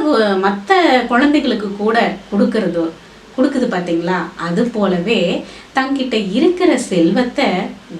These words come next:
ஒளிக்காம, மறைக்காம, நாளைக்கு தனக்கு வேணுமே அப்படின்னு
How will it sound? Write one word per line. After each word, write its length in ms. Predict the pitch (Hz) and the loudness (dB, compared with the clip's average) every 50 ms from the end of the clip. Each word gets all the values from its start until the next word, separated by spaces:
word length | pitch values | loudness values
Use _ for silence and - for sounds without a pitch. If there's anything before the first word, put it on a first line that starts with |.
| 160 | -6
ஒளிக்காம, 520 | 170 180 202 202 196 - 208 190 185 180 175 165 - - - - - 165 156 | -2 0 0 0 0 -2 -2 0 0 0 0 -2 -2 -4 -8 -12 -12 -10 -10
மறைக்காம, 640 | 156 170 185 180 - - 196 196 196 190 185 175 170 - - - - - - - | -6 -6 -6 -6 -4 0 0 0 2 2 -2 -4 -4 -8 -12 -20 -20 -20 -8 -6
நாளைக்கு 480 | 190 190 220 247 247 262 254 254 - - | -2 0 2 2 2 0 -2 -4 -4 -2
தனக்கு 400 | 214 202 208 202 202 202 180 165 | 0 0 0 0 0 -2 -2 2
வேணுமே 600 | 175 185 214 214 202 202 196 202 214 233 233 180 | 2 4 4 4 2 2 2 0 0 0 -2 -2
அப்படின்னு 420 | 160 165 - - 190 202 214 220 | -4 -4 -4 -4 -2 0 0 0